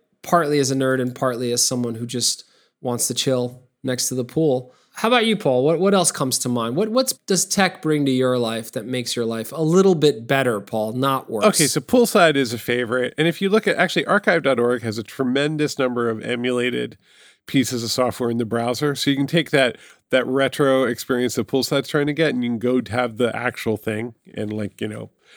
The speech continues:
Speaker 2: run a Mac HyperCard stack in your browser. So definitely, like, if you search archive dot org HyperCard, you're gonna see some things you never thought possible inside of a web browser. But you know what actually has been, and, and people are gonna hear this after the election, so it's worth a shout out.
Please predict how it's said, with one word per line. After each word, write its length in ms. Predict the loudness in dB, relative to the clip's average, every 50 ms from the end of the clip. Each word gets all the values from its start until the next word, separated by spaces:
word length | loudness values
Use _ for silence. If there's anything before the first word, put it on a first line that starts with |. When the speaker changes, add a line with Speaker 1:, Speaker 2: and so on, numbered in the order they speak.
| -20 _ _
Speaker 2:
run 220 | 0 2 2 2 2
a 80 | 0
Mac 320 | -2 -2 -2 -2 -2 -2 -2
HyperCard 540 | -2 -2 -2 -2 -4 -2 0 0 -2 -2 -2
stack 320 | -2 0 0 0 -2 -4
in 40 | -4
your 100 | -4 -2
browser. 360 | -2 -2 -2 -2 -4 -4 -6
So 140 | -8 -6 -4
definitely, 340 | -2 -2 -2 0 0 0 0
like, 160 | 0 0 0
if 140 | -2 -2 -4
you 80 | -4
search 260 | -2 -2 -2 0 0
archive 360 | 0 -2 0 0 0 0 0 0
dot 180 | 0 0 2
org 180 | 0 0 -2 -2
HyperCard, 540 | -2 -4 -4 -4 -6 -6 -6 -6 -4 -4 -6
you're 120 | -6 -4
gonna 140 | -4 -4 -4
see 220 | -4 -4 -4 -4
some 200 | -4 -4 -8 -8
things 460 | -6 -4 -4 -4 -4 -6 -8 -10 -12 -18 _ _ _ _ _ _ _ _ _
you 160 | -4 -2 -2 0
never 320 | 2 2 2 2 2 0
thought 300 | 0 0 0 0 0 0
possible 560 | 0 0 0 0 -2 -4 -6 -8 -12 -14 -16 _ _ _ _ -12
inside 360 | -10 -6 -4 -2 -2 -2 -2
of 80 | -4
a 40 | -4
web 180 | -4 -4 -6 -6
browser. 400 | -8 -10 -10 -10 -12 -14 -16 -18 -20 -20 -20 -20 -20 _ _
But 280 | 2 2 2 2 0 _
you 140 | -2 0 4
know 140 | 6 6 6
what 180 | 6 6 6 4
actually 320 | 2 0 0 0 0 0
has 80 | 0 0
been, 300 | 0 0 0 0 -2 -4
and, 160 | -4 -4 -2
and 340 | -2 -2 -2 -4 -6 -8 -8
people 180 | -6 -2 -2
are 60 | 0
gonna 160 | 0 0 0 0
hear 140 | 0 0
this 160 | 0 0 0 -2
after 240 | -2 -2 -2 -2
the 80 | -2 0
election, 420 | 0 0 -2 -4 -6 -8 -10 -8
so 100 | -8 -6
it's 120 | -6 -4 -2
worth 240 | 0 0 0 0 -2
a 40 |
shout 300 | -6 -6 -4 -4 -6 -6
out. 160 | -8 -12 -14